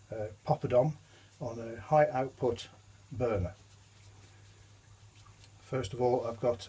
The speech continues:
um, a chili flavoured poppadom, which tends to have a little bit more oil, so I'll place him on. I found the key is, once it starts to move,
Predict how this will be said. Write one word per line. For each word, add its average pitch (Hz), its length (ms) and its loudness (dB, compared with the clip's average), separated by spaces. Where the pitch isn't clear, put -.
um, 107 380 -6
a 107 380 -2
chili 139 480 2
flavoured 117 480 -2
poppadom, 117 440 2
which 127 180 -6
tends 139 280 -2
to 123 60 -6
have 131 100 0
a 120 60 0
little 147 280 0
bit 147 160 2
more 135 300 0
oil, 107 340 0
so 107 280 -6
I'll - 1300 -16
place 113 240 -4
him 110 80 -6
on. 156 160 0
I 110 60 -12
found 135 340 0
the 120 80 -4
key 156 300 4
is, - 300 -2
once 135 180 -2
it 117 80 -8
starts 120 380 2
to 131 100 -6
move, 135 480 0